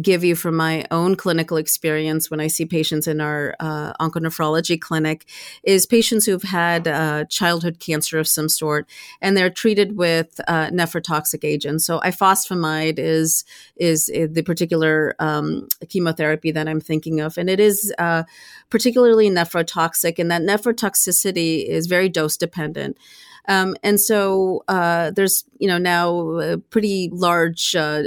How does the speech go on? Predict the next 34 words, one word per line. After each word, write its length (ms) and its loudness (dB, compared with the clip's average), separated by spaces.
repository 920 2
of, 320 -2
of 180 -4
literature 720 0
that 260 -2
suggests 420 0
that 180 -4
if 180 -6
you 80 -2
get, 260 -4
uh, 80 -6
cumulative 560 4
dosing 500 0
over, 640 -2
uh, 200 -4
uh, 300 -4
uh, 200 -6
a 80 0
lifetime 840 0
of 120 -4
over 240 2
a 60 0
certain 320 -2
amount 360 0
of 140 -8
if-, 300 -4
ifosfamide, 840 -2
the 80 -4
chances 420 -2
of 100 -4
getting 380 0
chronic 360 -4
kidney 280 -2
disease 460 -2